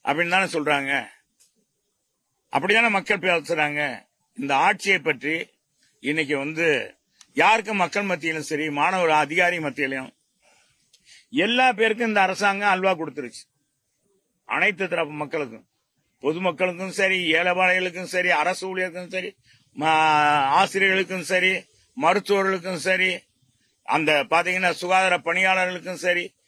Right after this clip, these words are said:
எந்த இதுவும் திட்டத்தையும் நிறைவேற்றல. உடனே நிறைவேற்றுவோம், நிறைவேற்றுவோம்னு முதலமைச்சர் சொன்னாரு எதிர்க்கட்சியா இருக்கும்போது.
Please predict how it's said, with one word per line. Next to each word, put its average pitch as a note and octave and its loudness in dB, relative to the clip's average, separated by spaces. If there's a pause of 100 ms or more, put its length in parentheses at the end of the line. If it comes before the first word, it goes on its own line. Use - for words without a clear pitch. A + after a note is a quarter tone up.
(180)
எந்த A3 2
இதுவும் A3+ -2
திட்டத்தையும் G3+ 0
நிறைவேற்றல. E3 -2 (680)
உடனே A#3 2
நிறைவேற்றுவோம், G#3+ 0
நிறைவேற்றுவோம்னு F#3+ 0
முதலமைச்சர் F3 -4
சொன்னாரு D3+ -6 (380)
எதிர்க்கட்சியா E3 0
இருக்கும்போது. C3+ -8